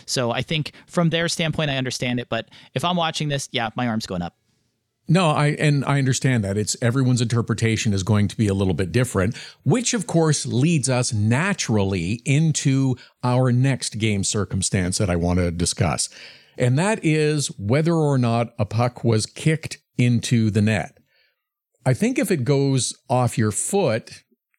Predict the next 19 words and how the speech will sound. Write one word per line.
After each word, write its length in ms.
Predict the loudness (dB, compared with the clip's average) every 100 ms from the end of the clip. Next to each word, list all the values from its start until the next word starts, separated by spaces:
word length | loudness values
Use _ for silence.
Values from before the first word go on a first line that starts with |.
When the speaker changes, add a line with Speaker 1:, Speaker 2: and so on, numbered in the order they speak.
| _
Speaker 2:
in 180 | 0 0
some 400 | -2 -2 0 0
way, 160 | 0
shape, 380 | 0 -2 -2 -2
or 80 | -4
form, 500 | -2 0 2 2 0
it 160 | -2 0
is 560 | 0 2 0 -2 -6 -12 _
kicked 400 | -16 -4 -4 -4
into 380 | -4 0 0 0
the 120 | 0
net. 360 | 0 0 -2 -6 -20 -20 -20 _ _
But 120 | 0
it's 160 | 0 -2
the 340 | -2 0 2
degree 920 | 2 0 0 2 2 2 2 0 0 -2
to 180 | 0 2
which 260 | 2 0
a 360 | 0 2 -2